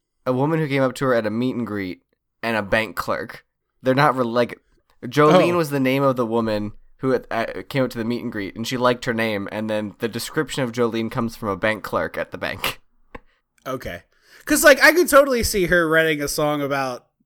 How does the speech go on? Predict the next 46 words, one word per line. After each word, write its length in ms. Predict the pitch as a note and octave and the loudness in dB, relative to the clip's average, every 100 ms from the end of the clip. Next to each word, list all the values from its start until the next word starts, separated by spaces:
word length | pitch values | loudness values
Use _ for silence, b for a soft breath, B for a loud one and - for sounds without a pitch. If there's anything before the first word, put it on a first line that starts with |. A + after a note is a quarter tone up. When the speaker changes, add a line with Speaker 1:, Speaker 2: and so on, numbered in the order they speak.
| _ - | _ -12
Speaker 2:
someone 300 | D3+ D3 C3 | -6 -4 -4
cheating 300 | - G3+ F#3 | 0 2 4
on 140 | D#3+ | 4
her 140 | D3+ D3+ | 4 2
or 40 | |
whatever. 220 | D3+ D3+ | 2 2
That's, 220 | D3+ E3 F#3 | 2 0 0
like, 100 | D3+ | -2
a, 80 | C#3 - | -4 -8
you 120 | F#3 | -4
know, 100 | C#3 C3 | -2 0
fairly 300 | D#3 D3+ C#3 | 0 0 -2
universal 520 | D3 C#3+ C3 C3 C3+ | -2 -2 -4 -4 0
life 220 | F#3 G#3+ | 2 2
experience. 400 | G3+ G#3 G3 F#3 B B | 0 0 0 -2 B B
So 160 | - A#3 | -2 0
many 180 | A3+ G#3 | 2 2
of 80 | |
her 100 | F3+ | 2
songs 280 | E3+ F3+ E3 | 2 2 2
that 100 | D#3 | 0
I 100 | D3 | -2
know 320 | D3 D#3 D3+ | 0 0 0
are 200 | B2+ C3+ | 0 -2
pretty 360 | C3 _ D#3+ D#3+ | -2 _ -6 -4
universal, 580 | C3+ C#3+ C3 C#3 C#3+ C#3 | -2 -2 -2 -2 -2 -4
but 120 | B2 | -2
I 60 | C3 | -4
just, 300 | C#3 C3+ - | -4 -8 -8
it 140 | C3+ | -10
made 160 | C3 C#3+ | -6 -6
me 120 | C#3+ | -6
think, 340 | C3+ D#3 C3+ - | -6 -6 -6 -12
it's 180 | C#3 - | -20 -18
like, 260 | A#2+ B2 | -18 -14
"Oh 120 | C4 | -12
my 120 | G#3 F#3 | -10 -8
gosh, 280 | G#3+ C#3+ | -8 -8
there's 300 | D3+ D3+ D#3+ | -10 -10 -8
no 160 | E3 F#3+ | 0 2
way 180 | F#3 E3+ | 2 0
she 180 | - - | -2 -6
actually 400 | C3 - D3+ A#2+ | -6 -6 -10 -10
experienced 600 | A2 - D3 A2+ A2+ - | -8 2 2 2 -2 -8
Speaker 1:
Yeah. 80 | G#2 | -10
Speaker 2:
this." 240 | G#2 - | -10 -10